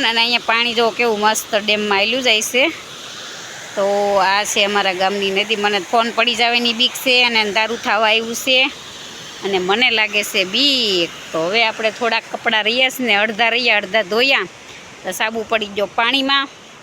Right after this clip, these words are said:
તો સાબુ આવે ત્યાં સુધીમાં આપણે એટલા કપડાં તારવી નાખ્યા છે, અને એટલા ધોવાના બાકી છે. અને અહીંયા ડબુક દઈને સાબુ વયો ગયો અંદર. તો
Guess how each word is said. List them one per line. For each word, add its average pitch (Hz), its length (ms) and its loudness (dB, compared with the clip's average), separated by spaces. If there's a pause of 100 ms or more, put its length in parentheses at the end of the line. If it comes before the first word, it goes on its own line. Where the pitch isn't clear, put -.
(540)
તો - 60 -14
સાબુ 226 300 0
આવે 233 240 4
ત્યાં 233 240 0
સુધીમાં 226 360 0
આપણે 214 160 -2
એટલા 214 300 -4
કપડાં 202 360 -2
તારવી 247 360 2
નાખ્યા 214 400 -2
છે, 247 100 2 (1700)
અને 190 240 0 (280)
એટલા 202 360 -2
ધોવાના 202 480 2
બાકી 208 360 -2
છે. 180 120 -6 (540)
અને 175 100 -6
અહીંયા 190 200 -2
ડબુક 269 300 -4
દઈને 233 300 -2
સાબુ 214 280 -4 (100)
વયો 196 260 -6
ગયો 190 100 -4
અંદર. 262 280 0 (1300)
તો 220 60 -10